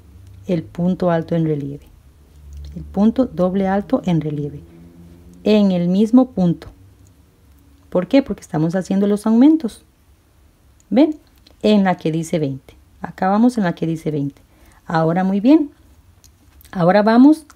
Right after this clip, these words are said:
a la que dice, ahora vamos a ce-, a cerrar la que está en el número cuarenta. De esta parte acá. Muy fácil. Por eso les digo que esta parte,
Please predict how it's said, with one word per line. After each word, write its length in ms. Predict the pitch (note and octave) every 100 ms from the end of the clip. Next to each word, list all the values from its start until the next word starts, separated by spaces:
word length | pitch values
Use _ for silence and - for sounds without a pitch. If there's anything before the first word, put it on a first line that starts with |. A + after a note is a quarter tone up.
| _ _ _ -
a 100 | F#3
la 120 | F3
que 180 | F3 E3+
dice, 420 | F3 F3 A#3+ - -
ahora 240 | F3 F#3+
vamos 360 | G#3+ A3+ B3 B3
a 120 | B3
ce-, 160 | A#3+ G#3
a 260 | E3+ E3 E3+
cerrar 340 | - F3 G#3+
la 140 | C#4 B3
que 320 | F#3+ F3 - _ _ _ _
está 360 | F3 - G3 G3+
en 160 | G3
el 120 | F3 E3
número 280 | E3+ F3
cuarenta. 460 | F3+ D#3 C#3+ - - _ _ -
De 120 | F3
esta 280 | E3+ G#3 G3+
parte 300 | A3 A3 B3+
acá. 340 | F3+ D#3+ D3 - _ _ _ _ - -
Muy 160 | F3 F#3
fácil. 460 | - G#3 - C#3+ -
Por 180 | -
eso 160 | E3+ G3
les 140 | G#3+
digo 260 | F#3 F#3+ G#3+
que 100 | F#3
esta 200 | E3+ G3+
parte, 440 | G3 G3+ G#3+ A3+